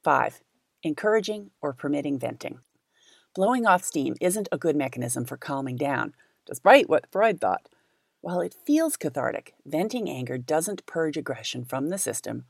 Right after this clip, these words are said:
or improve psychological state. It's more likely to increase anger and aggressiveness. If this is news to you, follow the link in the show notes to listen to The Venting Myth Revisited and read the research articles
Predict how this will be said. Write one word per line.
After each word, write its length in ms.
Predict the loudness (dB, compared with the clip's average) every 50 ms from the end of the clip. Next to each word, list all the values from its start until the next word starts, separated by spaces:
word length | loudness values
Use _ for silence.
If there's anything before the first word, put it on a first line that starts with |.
| _ _ _ _ _ _ _ _
or 300 | 0 2 4 4 4 2 -2
improve 540 | -6 -8 -8 -6 -6 -4 -4 -6 -8 -10 _ _ _
psychological 640 | -14 -8 -8 -8 -6 -6 -4 -4 -6 -6 -8 -10 -8
state. 400 | -10 -6 -6 -6 -6 -6 -8 -14 _ _ _ _ _ -20 _ _ _ _ _ _ _
It's 160 | -14 -10 -6
more 140 | -6 -4 -2
likely 400 | -2 -2 -2 -4 _ -6 -6 -6
to 200 | -6 -8 -10 -10 _ _ _
increase 500 | -2 0 0 0 0 -2 -6 -6 -4 -6
anger 460 | -6 -6 -6 -6 -6 -6 -8 -8 _ _ _ _ _ _ _ _ _
and 420 | -8 -6 -4 -2 -2 -4 -4 -6 -8 _
aggressiveness. 800 | -10 -6 -4 -4 -4 -4 -6 -8 -8 -8 -10 -10 -10 -12 -12 -14 _ _ _ _ _ _ _ _ _ _ _
If 160 | -4 -4 2
this 240 | 2 2 2 2 -2
is 120 | -4 -2
news 280 | 0 0 0 0 -2 -4
to 100 | -4 -4
you, 140 | -4 -4
follow 480 | -4 -2 0 2 2 2 2 0 -2 -4
the 160 | -8 -8 -4
link 320 | -2 0 0 0 -2 -6 _
in 140 | -6 -6 -4
the 60 | -4
show 240 | -4 -4 -4 -4 -4
notes 380 | -4 -6 -8 -8 -10 -12 -12 -14 _ _ _ _ _ _ _
to 100 | -4 -2
listen 340 | 0 0 0 -2 -2 -4 -4
to 400 | -2 0 0 0 0 -2 -6 -10 _ _ _ _ _
The 80 | -10
Venting 460 | 0 2 2 2 2 0 -2 -2 -2
Myth 280 | -2 -2 -4 -6 -10 _ _ -12
Revisited 540 | -4 -4 -4 -2 -2 -4 -4 -4 -6 -6 _ _ _ _ _ _ _ _
and 160 | -6 -4 -2
read 200 | 0 0 0 0
the 80 | -2 -4
research 420 | -4 -4 -4 -4 -8 -8 -8 -8
articles 460 | -10 -10 -10 -12 -12 -12 -12 -12 -12